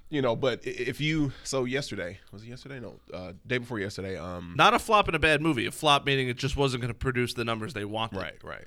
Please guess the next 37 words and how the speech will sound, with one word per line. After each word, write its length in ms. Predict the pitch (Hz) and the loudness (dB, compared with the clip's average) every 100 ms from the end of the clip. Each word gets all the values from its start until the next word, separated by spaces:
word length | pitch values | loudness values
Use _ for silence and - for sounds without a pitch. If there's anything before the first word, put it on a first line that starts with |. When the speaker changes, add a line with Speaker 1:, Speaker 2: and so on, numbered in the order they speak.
| - | 0
Speaker 1:
No, 160 | 240 | 4
I 40 | 294 | 4
understand 300 | 220 127 95 | 2 -2 -2
that. 140 | 87 - - - - | -4 -6 -18 -20 -2
Um, 520 | 98 98 85 82 76 - _ _ - | 4 4 2 -4 -10 -16 _ _ 0
you 80 | 120 | 2
know, 60 | |
but 100 | 101 - _ _ _ - | 2 -4 _ _ _ -4
the, 280 | 113 95 101 | -2 -2 -2
again, 260 | 113 120 | 0 0
the 60 | 95 | 2
M 120 | 101 | -2
C 140 | 104 92 | -4 -4
U, 220 | 101 95 | -2 -2
I 40 | |
think, 240 | 85 95 90 | -4 -8 -8
has 120 | 80 | -8
done 260 | 90 92 92 | -6 -4 -4
that 240 | 87 78 - | -6 -8 -8
on 180 | 92 85 | -6 -6
their 180 | 85 - | -8 -6
own. 480 | 82 104 98 67 65 - - | -2 -2 -2 -8 -12 -16 -10
If 200 | 95 - | -10 -4
you 140 | 107 | -2
look 320 | 123 117 110 87 | 0 0 -2 -6
back 400 | 95 78 - - | -6 -6 -8 -12
to 120 | 90 | -12
two 160 | - 92 | -8 -6
thousand 380 | 87 85 73 | -4 -6 -8
and 80 | 65 | -12
eight 240 | - 85 - - - | -10 -10 -10 -14 -10
a-, 200 | 87 - | -8 -8
and 100 | 85 | -6
you 100 | 92 | -4
watch 220 | 90 85 | -4 -6
Iron 280 | - 90 76 | -6 -8 -8
Man, 260 | 69 60 | -10 -14